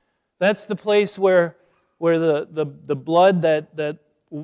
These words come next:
watered the streets in Jerusalem, the blood of the prophets and the martyrs, is gone. And those streets are paved with pure gold. That's where the Lamb reigns as our light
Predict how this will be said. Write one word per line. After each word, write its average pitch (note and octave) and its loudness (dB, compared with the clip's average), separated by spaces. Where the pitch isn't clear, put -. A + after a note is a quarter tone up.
watered F#3 0
the E3 -6
streets F#3+ -8
in F3+ -6
Jerusalem, F3+ 0
the D3+ -2
blood D#3+ 0
of F3 -2
the D3 -6
prophets F3+ -6
and D#3+ -14
the D3 -14
martyrs, F3 -8
is C3 -20
gone. C#3 -10
And B2 -20
those B2+ -18
streets D#3+ -10
are C3+ -6
paved D3 -10
with B2+ -14
pure B2+ -12
gold. B2 -12
That's C3 -18
where B2 -10
the A#2+ -20
Lamb B2 -18
reigns G#2 -20
as A#2 -18
our A2+ -10
light A#2+ -12